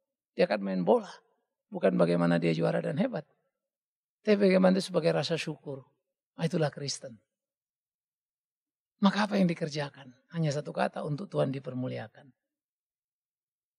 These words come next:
Maka dia main bola nggak mau lagi main kasar. Dia main bola nggak mau lagi main curang. Waduh,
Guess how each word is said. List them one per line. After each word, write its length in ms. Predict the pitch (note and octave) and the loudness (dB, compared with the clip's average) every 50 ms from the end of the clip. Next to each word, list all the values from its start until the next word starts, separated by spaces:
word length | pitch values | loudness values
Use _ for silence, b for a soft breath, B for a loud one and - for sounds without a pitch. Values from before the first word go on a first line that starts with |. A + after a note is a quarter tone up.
| _ - | _ -8
Maka 140 | - D3 C#3+ | -6 -4 -2
dia 160 | D#3 D#3 F3 E3+ | 0 2 2 2
main 160 | D#3+ D#3 D3 | 2 0 0
bola 240 | C#3 C#3+ D3+ D#3+ D3 | 0 0 0 0 0
nggak 140 | D3 C#3 C#3 | -2 -4 -4
mau 80 | C#3 | -4
lagi 160 | C3+ C3+ C#3 D#3 | -6 -6 -6 -8
main 160 | C#3+ C#3 C3+ | -8 -8 -8
kasar. 400 | C3 B2+ A#2+ A#2 - - A2 - _ _ _ _ _ _ _ _ _ _ _ _ _ _ _ - | -10 -10 -12 -14 -14 -16 -20 -20 _ _ _ _ _ _ _ _ _ _ _ _ _ _ _ 0
Dia 160 | D#3 D3 C#3+ | 2 4 4
main 160 | D3 C#3+ C#3 | 4 2 2
bola 160 | C3+ C#3+ D#3+ | 2 2 2
nggak 180 | E3 C#3+ C#3 C3+ | 2 2 0 0
mau 60 | C#3 | 2
lagi 240 | C#3+ D3 C#3 D#3 D3+ | 2 2 2 2 0
main 160 | C#3+ C#3 C#3 | 0 -2 -2
curang. 320 | C#3+ D#3+ C3+ B2+ A#2 C3 - - | -4 -4 -6 -6 -6 -8 -6 2
Waduh, 480 | G4 F#4 C#4+ C4+ C4+ B3+ B3+ E4 C#4+ | 4 6 6 6 4 2 2 2 2